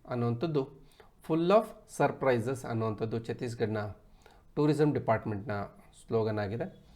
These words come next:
ಇದನ್ನ ಲ್ಯಾಂಗ್ವೇಜ್ ಛತ್ತೀಸ್ಗರಿ, ಕ್ಯಾಪಿಟಲ್ ಸಿಟಿ ನಯಾ ರಾಜ್ಪುರ್. ನೆಕ್ಸ್ಟ್ ಗೋವಾದ್ದು,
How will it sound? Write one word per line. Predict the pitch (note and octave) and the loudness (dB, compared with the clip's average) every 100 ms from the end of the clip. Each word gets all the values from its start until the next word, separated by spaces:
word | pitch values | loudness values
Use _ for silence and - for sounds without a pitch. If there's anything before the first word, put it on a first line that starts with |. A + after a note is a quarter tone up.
| - - - - | -20 -20 -14 -6
ಇದನ್ನ | C3 C3 | -2 2
ಲ್ಯಾಂಗ್ವೇಜ್ | B2+ C#3 C#3+ D3+ D#3+ D#3+ - - - - | 6 6 6 2 0 -2 -12 -20 -20 -8
ಛತ್ತೀಸ್ಗರಿ, | - - E3 - C#3+ C3 - - - - - - - - - - - - | -4 0 -2 0 2 2 0 -6 -10 -16 -20 -20 -20 -20 -20 -20 -8 4
ಕ್ಯಾಪಿಟಲ್ | D3 D3+ F#3 | 4 6 2
ಸಿಟಿ | - D#3 E3 C3+ A#2+ - - - | 2 0 0 -2 -4 -16 -12 -2
ನಯಾ | C#3 D3 | 4 6
ರಾಜ್ಪುರ್. | C#3 A#2 - A2+ - - - - - - - - _ - - - - - - - _ - - _ _ _ | 6 4 0 -6 -6 -12 -20 -20 -20 -20 -20 -20 _ -20 -20 -20 -20 -20 -20 -20 _ -20 -20 _ _ _
ನೆಕ್ಸ್ಟ್ | G3 - - | -2 -2 2
ಗೋವಾದ್ದು, | D3 G#3 G#3+ F#3 C#3 A3 | 12 12 12 12 8 2